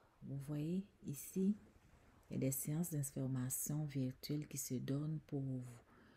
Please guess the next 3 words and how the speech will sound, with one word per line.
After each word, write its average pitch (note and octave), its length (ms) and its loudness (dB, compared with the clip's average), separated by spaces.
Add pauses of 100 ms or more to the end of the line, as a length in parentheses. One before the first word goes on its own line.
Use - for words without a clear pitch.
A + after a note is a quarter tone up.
(280)
vous C#3 240 0
expliquer D3 760 0 (1120)
infirmier, D#3 1300 0